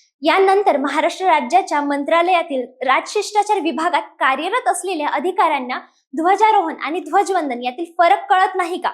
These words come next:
असा प्रश्न सध्या अनेक जण विचारत आहेत. पंधरा ऑगस्टला ध्वजारोहण केलं जातं आणि सव्वीस जानेवारीला ध्वजवंदन केलं जातं.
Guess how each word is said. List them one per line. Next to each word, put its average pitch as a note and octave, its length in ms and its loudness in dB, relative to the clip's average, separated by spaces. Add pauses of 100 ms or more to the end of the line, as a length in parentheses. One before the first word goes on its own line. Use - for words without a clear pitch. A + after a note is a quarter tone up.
(320)
असा E4+ 180 2
प्रश्न F#4 380 2
सध्या D#4 400 -4
अनेक E4+ 200 0
जण E4+ 180 0
विचारत C4 400 0
आहेत. - 180 -10 (680)
पंधरा D4+ 300 2
ऑगस्टला D4 560 2
ध्वजारोहण F#4 600 2
केलं D4 220 0
जातं A3+ 360 -4
आणि A#3 140 -10
सव्वीस C#4+ 440 -4
जानेवारीला C#4+ 540 0
ध्वजवंदन D#4 640 -2
केलं C4 200 0
जातं. A3 260 -6